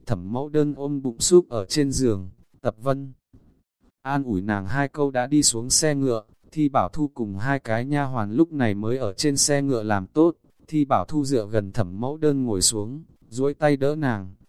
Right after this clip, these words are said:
"Mẫu đơn tỷ, ngươi nhẫn nhẫn, thực mau liền đến phụ cận thành trấn đi lên, đến lúc đó điện hạ sẽ thỉnh phụ khoa đại phu tới, ngươi chớ có quá lo lắng." Thẩm mẫu đơn ôm bụng gật gật đầu,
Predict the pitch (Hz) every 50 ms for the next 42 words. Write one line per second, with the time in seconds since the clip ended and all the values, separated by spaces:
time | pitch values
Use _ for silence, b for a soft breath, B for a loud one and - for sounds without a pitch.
0 | _ _ _ _ - 123 131 143 151 147 151 151 143 - - 123 104 87 85 82
1 | 90 - _ _ - 139 131 143 143 135 135 131 131 139 147 147 135 131 147 180
2 | 185 180 - - _ _ - - 131 107 107 120 135 143 143 135 131 127 113 101
3 | 95 98 107 110 131 135 - 165 139 120 - - 131 117 - - 113 107 98 92
4 | - 120 123 139 147 151 147 139 139 135 135 139 139 _ - _ _ - 113 110
5 | 113 127 143 165 185 196 113 120 113 131 147 165 143 104 107 110 120 113 110 101
6 | - 131 131 135 - 127 92 87 - - 123 104 98 - - 147 143 135 127 110
7 | 104 - - 151 147 139 - 120 117 113 120 127 143 - _ - _ _ - 139
8 | 127 139 147 139 - - 117 117 117 - 117 117 117 - 117 113 120 139 147 143
9 | 131 120 110 104 110 127 151 - _ _ _ _ _ _ _ _ _ _ - -
10 | 123 92 87 95 107 123 143 151 147 151 147 147 143 131 139 143 147 139 135 131
11 | 113 107 107 110 104 107 107 110 107 - 104 107 107 101 98 98 101